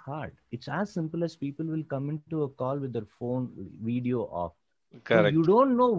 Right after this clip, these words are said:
Speaker 1: what you're talking to. When you're
Speaker 2: Correct.
Speaker 1: doing a pre-sales or things, right, you need that visual feedback.
Speaker 2: Right.
Speaker 1: And I think it's, you guys,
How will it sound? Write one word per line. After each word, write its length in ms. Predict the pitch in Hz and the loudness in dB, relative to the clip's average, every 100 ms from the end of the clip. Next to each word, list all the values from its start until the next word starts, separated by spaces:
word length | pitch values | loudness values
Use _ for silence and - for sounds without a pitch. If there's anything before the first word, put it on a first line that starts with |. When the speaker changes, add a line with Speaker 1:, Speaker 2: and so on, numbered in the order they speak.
| 160 | 0
Speaker 1:
what 200 | 202 208 | -2 -2
you're 240 | 190 135 127 | -2 -2 -6
talking 400 | 143 - 165 127 | -8 -8 -8 -8
to. 180 | 85 _ _ - | -12 _ _ -4
When 100 | 160 | 0
you're 140 | 170 | 4
Speaker 2:
Correct. 80 | 214 254 | 4 2
Speaker 1:
doing 80 | 196 | -2
a 40 | |
pre-sales 760 | - 165 185 - 175 170 165 139 | -2 -2 -2 -2 0 0 0 -2
or 160 | 117 - | -4 -4
things, 200 | 139 120 | -4 -2
right, 120 | 170 | -2
you 120 | 156 170 | 0 2
need 420 | 160 196 240 226 | 2 2 2 2
that 160 | 180 | 2
visual 460 | 135 131 135 139 123 | 2 0 2 0 0
feedback. 500 | - 131 127 98 76 _ _ _ _ | -2 -6 -6 -6 -10 _ _ _ _
Speaker 2:
Right. 400 | 120 110 101 - _ - | 0 2 2 -6 _ -10
Speaker 1:
And 80 | 113 | -4
I 80 | 127 | -2
think 240 | 185 208 | 0 0
it's, 400 | 185 - - - _ _ 117 | 0 -4 -20 -20 _ _ -6
you 100 | 139 | -4
guys, 480 | 135 160 175 151 - | 0 0 0 -4 -14